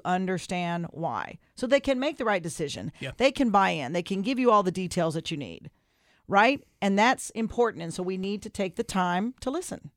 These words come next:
Speaker 2: Absolutely. Yeah. So oftentimes people will ask us when, when talking about this whole disc thing, "What style is best?" The answer is yours.
Speaker 1: Yours.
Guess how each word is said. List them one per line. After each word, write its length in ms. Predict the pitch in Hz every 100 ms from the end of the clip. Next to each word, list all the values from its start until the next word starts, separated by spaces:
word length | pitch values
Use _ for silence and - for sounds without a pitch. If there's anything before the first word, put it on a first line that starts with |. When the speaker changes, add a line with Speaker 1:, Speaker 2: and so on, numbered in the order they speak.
| _ _
Speaker 2:
Absolutely. 420 | 139 - 156 185 - _
Yeah. 160 | 143 156 _ _ _ _ _ - -
So 200 | - 202 190
oftentimes 520 | 233 240 202 196 175
people 280 | 185 160 151
will 100 | 135
ask 360 | 139 139 -
us 280 | 139 131 -
when, 200 | 131 123
when 200 | 139 131
talking 220 | 127 127
about 120 | 127 123
this 160 | 127
whole 140 | - 123
disc 320 | 127 120 -
thing, 340 | 139 131 127 - _ _ _ _
"What 180 | 185 240
style 320 | - 196 190
is 120 | 160
best?" 480 | 131 143 - - - - _ _ _ _ _ _ _
The 160 | 147 143
answer 460 | 220 202 - 139 165
is 540 | 139 139 165 - - - _ _ _ _
yours. 520 | 220 381 311 175 - -
Speaker 1:
Yours. 120 | 214